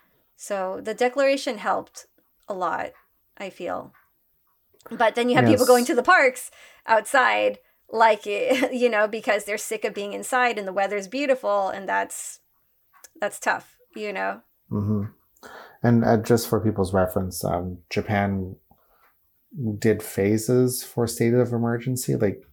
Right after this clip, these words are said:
Speaker 2: Tokyo, like, seven major prefectures, or seven prefectures, I should say, uh, went to state of emergency at the beginning of April. And then, like, the following week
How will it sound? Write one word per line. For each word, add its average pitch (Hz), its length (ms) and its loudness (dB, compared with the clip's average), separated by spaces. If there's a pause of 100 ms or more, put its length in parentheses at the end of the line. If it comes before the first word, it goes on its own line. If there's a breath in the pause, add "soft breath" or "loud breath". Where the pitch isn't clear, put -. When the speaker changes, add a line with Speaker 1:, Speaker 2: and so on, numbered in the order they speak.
Speaker 2:
Tokyo, 101 800 2 (240 soft breath)
like, - 140 -10
seven 104 340 2
major 98 240 0
prefectures, - 1120 -4
or 90 140 -8
seven 101 320 -2
prefectures, 98 640 -8
I 92 40 -8
should 104 220 -12
say, 95 220 -6 (560 loud breath)
uh, 87 220 2
went 98 240 0
to 95 60 -6
state 101 220 0
of 92 80 -4
emergency 95 500 -2
at 95 60 -4
the - 60 -14
beginning 110 300 -2
of 110 100 -2
April. 123 460 2
And 101 180 -4
then, 95 420 -4
like, 98 220 -6
the - 80 -8
following 98 420 0
week 104 440 -4